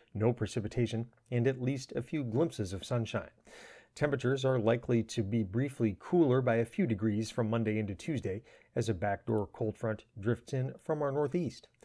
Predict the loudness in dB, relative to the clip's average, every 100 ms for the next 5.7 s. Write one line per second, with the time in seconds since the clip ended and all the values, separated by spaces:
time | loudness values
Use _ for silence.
0 | -20 -20 -20 -2 -2 0 0 0 0 -2
1 | -2 2 0 2 -2 -2 -4 -14 -4 -2
2 | 0 0 0 -2 -2 0 0 0 0 0
3 | -4 0 2 4 2 -4 -2 2 2 2
4 | -4 0 2 0 -2 -6 -6 -4 -2 -2
5 | 0 0 0 0 2 0